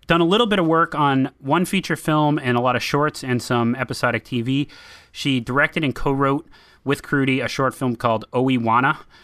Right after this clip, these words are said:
while participating in A F I's Director's Workshop for Women, which was in two thousand eleven. Uh, she co-directed a film called The Distance Between the Apple and the Tree in two thousand nine.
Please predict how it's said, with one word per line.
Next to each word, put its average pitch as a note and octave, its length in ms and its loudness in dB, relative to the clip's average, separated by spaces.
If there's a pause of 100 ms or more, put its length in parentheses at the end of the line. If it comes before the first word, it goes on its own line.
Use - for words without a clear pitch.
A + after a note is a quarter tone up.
(120)
while B2 120 -2
participating A#2+ 600 -2
in A#2 80 0
A B2+ 160 -2
F A#2 160 -4
I's A#2 420 0 (520)
Director's B2+ 680 0
Workshop C3 560 0
for A#2+ 120 -4
Women, F3 380 0 (120)
which - 160 -8
was A#2 120 -4
in A2+ 60 -4
two A#2+ 140 -4
thousand A#2 320 0
eleven. C#3 460 -2 (1080)
Uh, B2 260 2
she - 180 -2
co-directed D#3+ 720 0
a C3 100 -8
film C3 280 -2
called A#2+ 480 0
The A#2+ 80 -6
Distance C#3+ 560 -4
Between C3 480 -2
the B2 180 -6
Apple B2 300 0
and A2 160 -2
the A2 60 -2
Tree C3+ 440 -2
in A#2+ 100 -4
two B2+ 180 -2
thousand A2+ 420 0
nine. A2+ 420 2